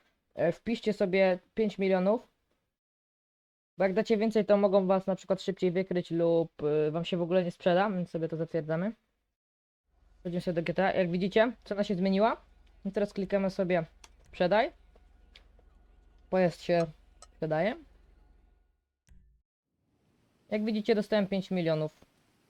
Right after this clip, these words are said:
Mam teraz dziesięć milionów w banku. I to by było na tyle z tego odcinka. Dziękuję, dzięki za oglądanie.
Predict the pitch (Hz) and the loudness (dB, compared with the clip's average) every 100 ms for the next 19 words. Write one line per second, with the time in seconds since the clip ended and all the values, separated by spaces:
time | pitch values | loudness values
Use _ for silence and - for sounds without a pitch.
0 | - 180 170 165 165 170 156 151 151 139 | -4 -2 0 -2 -2 -4 -2 -2 -4 -6
1 | 143 139 143 - _ _ _ _ _ _ | -6 -6 -10 -14 _ _ _ _ _ _
2 | _ _ _ _ 214 254 226 220 226 277 | _ _ _ _ 0 2 4 4 4 4
3 | 262 - 220 208 233 220 214 214 226 214 | 2 2 0 2 2 4 4 2 -4 -2
4 | 220 214 208 185 202 202 190 190 214 233 | 4 4 6 2 0 2 2 4 2 2
5 | 226 | 0